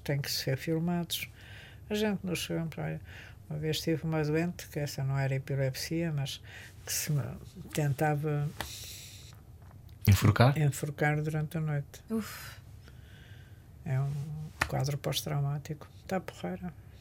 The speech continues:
Speaker 1: Tá a perceber? <laughs> A gente, o que é bom é que depois ficam
Speaker 2: As pessoas
Speaker 1: porreiras.
Speaker 2: melhoram.
Speaker 1: Ah, pois, exatamente.
Speaker 2: É a missão
Speaker 1: Tá
Speaker 2: da sua vida, é essa?
Speaker 1: É, eu acho que, hum,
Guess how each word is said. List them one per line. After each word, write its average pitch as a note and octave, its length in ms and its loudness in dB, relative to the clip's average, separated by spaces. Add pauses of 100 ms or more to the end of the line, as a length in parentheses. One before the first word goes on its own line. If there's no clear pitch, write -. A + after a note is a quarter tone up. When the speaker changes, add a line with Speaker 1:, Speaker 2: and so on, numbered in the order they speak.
(600)
Speaker 1:
Tá F#3 120 2
a F3+ 40 2
perceber? - 540 12
<laughs> - 0 -
A B3 140 12
gente, G#3 220 8 (440)
o E3+ 140 4
que F3+ 160 4
é E3+ 80 12
bom E3+ 260 6
é F3 80 4
que E3+ 80 -4
depois F3 300 4
ficam F3 300 -2
Speaker 2:
As - 80 6
pessoas G#2 260 10
Speaker 1:
porreiras. G#2 240 12
Speaker 2:
melhoram. F#2+ 140 10 (460)
Speaker 1:
Ah, E3 280 6 (120)
pois, F3+ 380 2 (100)
exatamente. D#3+ 800 -4
Speaker 2:
É A2+ 140 12
a A2+ 60 12
missão A#2+ 300 12
Speaker 1:
Tá A#2+ 60 12
Speaker 2:
da A2+ 60 12
sua A2+ 220 12
vida, G2 240 12
é F#2 80 12
essa? F#2+ 320 8 (1120)
Speaker 1:
É, D4+ 220 8 (340)
eu F3+ 220 6
acho F3 400 4
que, F3+ 80 6
hum, E3 500 6